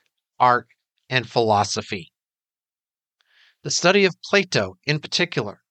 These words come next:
was revitalized, surpassing the long-standing dominance of his pupil, Aristotle. Johannes Bessarion, Archbishop of Nicaea, and a prominent Greek scholar,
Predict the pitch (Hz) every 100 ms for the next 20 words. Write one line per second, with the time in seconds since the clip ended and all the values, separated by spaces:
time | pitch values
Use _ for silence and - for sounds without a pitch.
0 | _ _ _ _ 135 135 151 143 143 156
1 | 147 117 104 101 - - - _ _ _
2 | _ _ - - 127 - 160 156 170 135
3 | 123 123 165 170 175 - - 143 139 139
4 | - 117 117 113 117 113 110 101 90 -
5 | 151 147 143 131 - _ _ - 120 113
6 | - - 107 92 - _ _ _ _ _
7 | _ _ _ _ _ _ _ 147 131 151
8 | 185 190 - 185 - 156 147 143 135 139
9 | _ _ _ _ _ _ - 156 165 -
10 | 170 - 165 165 156 156 151 147 - 139
11 | 123 120 120 _ _ _ _ _ _ -
12 | 123 110 - 151 151 165 165 - 135 131
13 | - - 131 113 104 98